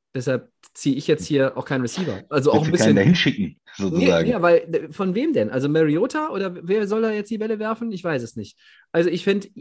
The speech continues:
Speaker 1: alle Receiver, die da jetzt irgendwie First-Round-worthy sind, die fänd ich da echt verschenkt. Ich glaube,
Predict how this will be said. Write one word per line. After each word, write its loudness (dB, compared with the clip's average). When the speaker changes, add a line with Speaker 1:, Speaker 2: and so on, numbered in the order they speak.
Speaker 1:
alle 4
Receiver, -4
die -8
da -4
jetzt -6
irgendwie -2
First-Round-worthy -2
sind, -6
die -6
fänd -4
ich -8
da -2
echt -6
verschenkt. -2
Ich -6
glaube, 2